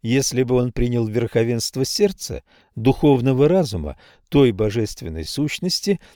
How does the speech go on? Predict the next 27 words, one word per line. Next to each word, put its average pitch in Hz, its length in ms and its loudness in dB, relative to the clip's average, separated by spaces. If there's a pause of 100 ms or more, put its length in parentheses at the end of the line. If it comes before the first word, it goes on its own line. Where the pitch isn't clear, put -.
(160)
которая 196 500 4
на 175 120 -4
космической 147 720 -4
лестнице 131 500 -4
разумов 107 420 0
стоит 107 400 -2
на 110 140 -2
куда 104 320 0
более 95 380 2 (240)
высокой 107 680 0
ступени. 98 600 -8 (1080)
Но 135 220 2
беда 170 320 4
в - 100 -8
том, 98 240 -4
что - 220 -4
пока 117 340 0
наш 113 320 -4
рассудок, 120 800 -2 (300)
наш 208 260 2
мыслитель, 127 760 -2 (280)
насквозь 143 800 0 (300)
пропитан 165 600 0
энергиями 147 640 0
мира 135 300 2
более 110 540 2
низкого, 101 720 -4